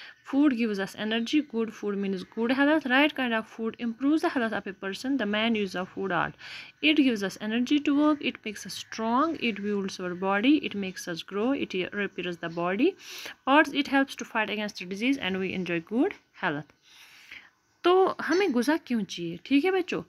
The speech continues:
सबसे पहले हमें कंटिन्यूअसली हम काम करने के लिए गुज़ा चाहिए, हमें एनर्जी चाहिए, तो उसके लिए हमें गुना-, गुज़ा चाहिए। गुड फूड मीन्स गुड हेल्थ, और अच्छा खाना जो है,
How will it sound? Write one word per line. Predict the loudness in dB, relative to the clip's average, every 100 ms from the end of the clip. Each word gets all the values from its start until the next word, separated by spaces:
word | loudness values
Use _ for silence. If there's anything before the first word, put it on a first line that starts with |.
| -14 -20 -18 0
सबसे | 0 2 0
पहले | 0 -2 -2
हमें | -2 -4 -2
कंटिन्यूअसली | 0 0 2 2 2 0 -2
हम | 0 -2
काम | 0 2 2
करने | 0 0 -2
के | -2
लिए | -2 -2
गुज़ा | -2 -2 -2
चाहिए, | -4 -4 -4 -4 -10 -20 -20 -20 0
हमें | 2 2
एनर्जी | 4 2 2 0
चाहिए, | -2 0 0
तो | -2
उसके | -6 -4
लिए | -2
हमें | -2 -2
गुना-, | -2 -2 -2 -6 -4
गुज़ा | -2 0
चाहिए। | -2 -2 -2 -2 -6 _ _ _ _ _ _ _ _ _ -10 -10 -16 -8 4
गुड | 6 6
फूड | 6 4 6
मीन्स | 4 0
गुड | -4 -6 -4
हेल्थ, | -4 -6 -6 -8
और | -8 -6
अच्छा | -8 -4
खाना | -4 -2 -4 -4
जो | -4 -4
है, | -6